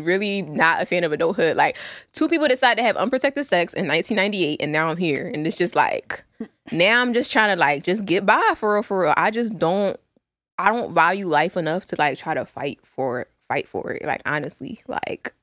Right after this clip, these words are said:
I don't. And I don't know if anybody else resonates with that, but I just wanted to share that.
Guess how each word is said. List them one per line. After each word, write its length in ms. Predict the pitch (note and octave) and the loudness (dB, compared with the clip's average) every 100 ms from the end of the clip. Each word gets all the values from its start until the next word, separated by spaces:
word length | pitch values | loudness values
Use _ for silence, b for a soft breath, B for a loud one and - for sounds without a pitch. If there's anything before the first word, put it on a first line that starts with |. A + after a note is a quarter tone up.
| _ - | _ 0
I 100 | D3 | 0
don't. 160 | - - B B B - | 0 -10 B B B 2
And 80 | A#3+ | 2
I 80 | |
don't 140 | F#4 E4+ | 4 2
know 80 | C#4 | 2
if 80 | |
anybody 400 | - A3+ G#3 F#3 | 0 2 2 4
else 160 | F3+ F3+ | 2 2
resonates 400 | E3 E3+ D3 D3 | 0 0 -2 -2
with 100 | D3 | 0
that, 140 | D3 | 0
but 100 | D#3+ | 4
I 80 | G3+ | 4
just 100 | D#4+ | 4
wanted 140 | A#3 F#3 | 0 0
to 80 | C#3+ | 2
share 200 | E3+ C#3+ | 0 0
that. 200 | E2 | -4